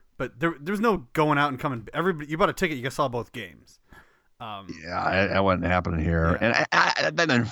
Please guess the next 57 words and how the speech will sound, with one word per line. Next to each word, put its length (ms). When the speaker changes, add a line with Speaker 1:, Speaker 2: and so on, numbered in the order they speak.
Speaker 2:
to 140
that 220
point, 300
I 80
don't 220
like 200
it 120
that 180
way 200
because 340
then 240
it's, 420
I 80
don't 140
think 140
everybody 260
gets 140
a 40
ticket 380
then. 220
Speaker 1:
It 60
would 60
Speaker 2:
Do 20
Speaker 1:
have 80
Speaker 2:
you 60
know 60
Speaker 1:
to 40
Speaker 2:
what 60
I 20
Speaker 1:
be 60
Speaker 2:
mean? 40
Speaker 1:
a 80
big 80
enough 220
place. 580
Speaker 2:
Right. 380
Or, 100
no, 220
exactly. 580
And 280
this 200
is 140
not. 300
Speaker 1:
Yeah. 120
Speaker 2:
It 120
wasn't. 340
I 40
mean, 140
Speaker 1:
But 60
Speaker 2:
that's 180
Speaker 1:
I, 120
I, 100
I 180
think 200
the 80
doubleheaders 520
are, 200